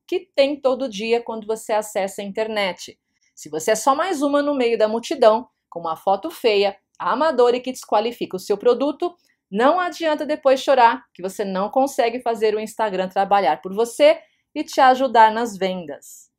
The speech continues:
O segundo passo pra vender no Instagram é você conhecer o seu público-alvo, e fazer pesquisas de mercado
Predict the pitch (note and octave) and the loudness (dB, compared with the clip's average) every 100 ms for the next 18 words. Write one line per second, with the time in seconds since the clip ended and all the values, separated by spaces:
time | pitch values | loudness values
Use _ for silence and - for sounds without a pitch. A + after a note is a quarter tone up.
0 | - B3 F4 F4 G4 D#4 C#4+ C#4+ D#4+ C#4+ | -10 -4 -2 0 2 4 2 2 2 2
1 | C#4 B3+ A3 A#3 B3 C#4+ B3 B3+ D#4 - | 4 2 2 -2 -2 0 4 4 2 -6
2 | - F#4 F#4+ F#4 F4 D#4+ D#4+ - C#4 C#4+ | -2 0 0 -4 -6 -6 -6 -4 -4 -2
3 | C#4 C#4 B3 A#3 A#3+ C#4 A#3 G#3+ A3 D3+ | -2 -2 -6 -8 -8 2 6 8 6 0
4 | - _ _ D3+ F3+ F3+ G#3+ B3 B3 - | -14 _ _ -6 -2 -2 0 -2 -2 -4
5 | C#4+ F4 E4+ C4 C4 A#3 - A3+ A#3+ D#4 | -4 -2 -4 -4 -4 -6 4 6 6 2